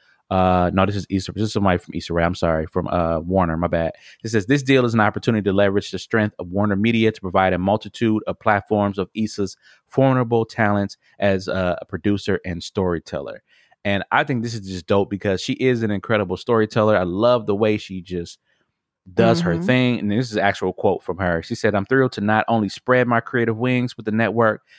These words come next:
Speaker 1: that, uh, makes all of my favorite series, but also to produce culturally resonant, uh, stories with new voices that incite exciting conversations via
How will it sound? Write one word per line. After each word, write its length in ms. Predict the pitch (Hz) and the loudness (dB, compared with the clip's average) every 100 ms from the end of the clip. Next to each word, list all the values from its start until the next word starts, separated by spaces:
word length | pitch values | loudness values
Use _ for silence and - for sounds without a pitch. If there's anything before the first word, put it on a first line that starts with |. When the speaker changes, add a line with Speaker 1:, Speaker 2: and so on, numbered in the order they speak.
| _ | _
Speaker 1:
that, 220 | 101 92 - | 0 0 0
uh, 240 | 95 90 87 | -4 -2 0
makes 320 | 107 107 - | 0 -2 -2
all 220 | - 113 | 2 2
of 40 | 107 | 2
my 160 | 101 | -2
favorite 360 | 98 117 107 101 | 0 0 0 -4
series, 420 | - 123 117 113 | -2 0 0 -2
but 120 | - | -4
also 280 | 98 107 110 | -2 -2 -4
to 100 | - | -12
produce 380 | 92 98 98 - _ _ _ - | -8 -6 -6 -8 _ _ _ -2
culturally 640 | 127 - 131 123 120 117 - | 0 2 0 0 -2 -4 0
resonant, 460 | 110 107 107 104 - _ _ - | 0 0 0 -2 -6 _ _ -6
uh, 260 | 98 90 87 | -2 0 -2
stories 640 | - 135 131 127 127 123 | -2 2 2 2 0 -2
with 180 | 101 90 | -6 -4
new 180 | 110 135 | 0 0
voices 500 | 113 117 113 120 110 | 2 2 2 -4 -2
that 140 | 95 92 | -2 -2
incite 480 | 90 - 117 120 - | -4 -2 0 0 -2
exciting 560 | - - 110 110 110 104 | -6 0 2 2 0 -2
conversations 920 | 110 90 92 - 107 - 107 104 - _ _ _ | -4 -4 -4 0 0 0 -4 -4 -8 _ _ _
via 500 | 90 107 98 95 - | 0 2 4 2 0